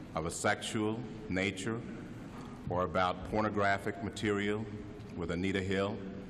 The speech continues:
that I ever attempted to date her, that I ever had any personal sexual interest in her, or that I in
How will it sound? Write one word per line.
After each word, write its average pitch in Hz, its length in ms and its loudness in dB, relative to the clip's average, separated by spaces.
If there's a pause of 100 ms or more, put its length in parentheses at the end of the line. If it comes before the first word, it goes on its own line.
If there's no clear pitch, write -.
(520)
that 85 120 0
I 92 200 4
ever 104 380 4 (260)
attempted 101 960 0
to 90 100 -2
date 98 300 4
her, 113 160 2 (920)
that 82 100 0
I 87 260 4
ever 104 360 4 (640)
had 98 240 4
any 95 180 2
personal 104 720 2 (800)
sexual 104 640 2
interest 107 420 0
in 101 140 0
her, 104 280 2 (1300)
or 85 100 -2
that 92 180 4
I 98 220 6
in 92 220 0